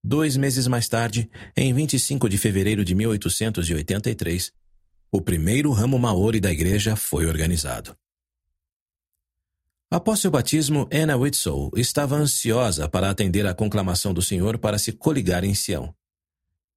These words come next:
Anton Scanchi, um dos missionários que lhe ensinaram o evangelho, escrevia com frequência para incentivar a ela e a seus jovens filhos a se unirem a ele e a outros santos escandinavos em Utah.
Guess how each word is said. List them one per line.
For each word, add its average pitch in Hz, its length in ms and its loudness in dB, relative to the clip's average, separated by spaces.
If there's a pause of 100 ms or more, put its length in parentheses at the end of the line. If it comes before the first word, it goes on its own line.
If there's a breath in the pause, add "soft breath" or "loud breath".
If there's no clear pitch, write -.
(100)
Anton 120 360 0
Scanchi, 113 600 -2 (180)
um 127 100 0
dos 113 200 2
missionários 104 600 0
que - 140 -4
lhe 90 140 2
ensinaram 101 480 0
o - 20 -2
evangelho, 90 560 -2 (300 loud breath)
escrevia 156 440 2
com 151 160 0
frequência 127 480 0
para 107 200 0
incentivar 107 500 0
a 107 80 2
ela 113 300 0
e 95 80 2
a 82 40 0
seus 82 220 -2
jovens 117 380 0
filhos 104 340 0 (720)
a 139 100 2
se 156 140 0
unirem 160 380 2
a 113 100 2
ele 151 240 2
e 113 220 0
a 98 80 0
outros 123 420 0
santos 107 320 0
escandinavos 92 760 -2
em 87 160 0
Utah. - 380 -4